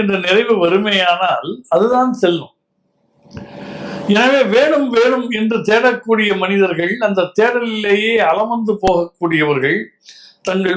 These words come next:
உள்நிலை அமைதியை இழக்கக்கூடியவர்கள், அவர்களையெல்லாம் நிறுத்தி சொல்லுகிறார், "வேணும் என்று தேடுகின்ற வேட்கையை துறந்த பின் வேணும்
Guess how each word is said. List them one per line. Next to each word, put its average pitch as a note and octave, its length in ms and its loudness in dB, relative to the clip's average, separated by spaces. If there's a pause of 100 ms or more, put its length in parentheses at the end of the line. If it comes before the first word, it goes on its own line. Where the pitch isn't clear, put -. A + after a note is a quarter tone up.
(120)
உள்நிலை B3 360 2 (100)
அமைதியை G#3 420 0 (120)
இழக்கக்கூடியவர்கள், F3+ 880 0 (100)
அவர்களையெல்லாம் G#3 720 0
நிறுத்தி A3+ 320 -4 (160)
சொல்லுகிறார், E3 600 2 (720)
"வேணும் C#4 480 4 (120)
என்று A3 240 2 (120)
தேடுகின்ற G#3+ 800 0
வேட்கையை G#3+ 500 0 (200)
துறந்த E3+ 480 0
பின் C4+ 200 0 (760)
வேணும் C4+ 440 2